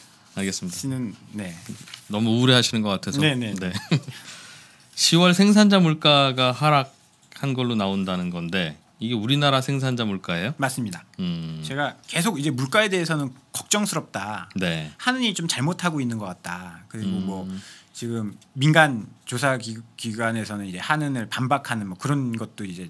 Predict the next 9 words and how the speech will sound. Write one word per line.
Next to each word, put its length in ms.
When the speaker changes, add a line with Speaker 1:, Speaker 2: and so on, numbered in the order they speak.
Speaker 2:
좀 140
소개를 320
해드렸는데, 640
Speaker 1:
네. 280
Speaker 2:
어, 440
시월 380
생산자 460
물가까지 640
지금 600